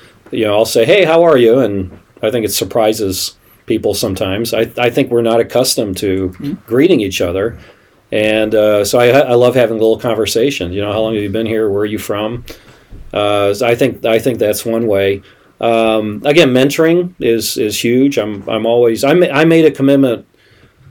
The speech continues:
Speaker 1: I don't know, thirty years ago, "Lord, give me one person a year that I'm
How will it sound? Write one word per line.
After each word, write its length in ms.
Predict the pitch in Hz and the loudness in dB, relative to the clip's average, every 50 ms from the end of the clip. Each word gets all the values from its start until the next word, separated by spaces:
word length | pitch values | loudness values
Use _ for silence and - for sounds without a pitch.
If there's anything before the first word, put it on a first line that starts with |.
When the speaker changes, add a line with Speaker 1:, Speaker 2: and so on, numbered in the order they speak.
| _ _ _ | _ _ _
Speaker 1:
I 120 | - 120 131 | -2 0 0
don't 100 | 139 131 | 2 2
know, 80 | 113 | 0
thirty 380 | 101 - - 143 135 139 139 139 | 0 0 0 2 2 4 4 4
years 340 | 131 131 131 135 139 131 135 | 4 4 4 4 4 2 2
ago, 500 | 135 135 131 131 131 135 135 131 123 123 | 2 4 4 6 6 6 4 2 0 -2
"Lord, 280 | 120 117 123 127 123 120 | -2 0 2 2 2 2
give 120 | 131 127 | 0 0
me 100 | 123 123 117 | 0 0 0
one 220 | 120 120 117 113 | 0 0 0 -2
person 400 | 117 - 120 117 110 - - 107 | -2 -2 -2 -2 -2 -2 -2 -2
a 20 | 107 | -2
year 420 | 104 101 104 101 101 98 95 92 87 85 73 69 65 - | -2 -2 -2 -2 0 0 -2 -4 -4 -8 -12 -14 -8 -4
that 160 | 110 107 104 | -2 -2 -2
I'm 280 | 101 101 98 92 92 | -2 -4 -4 -8 -10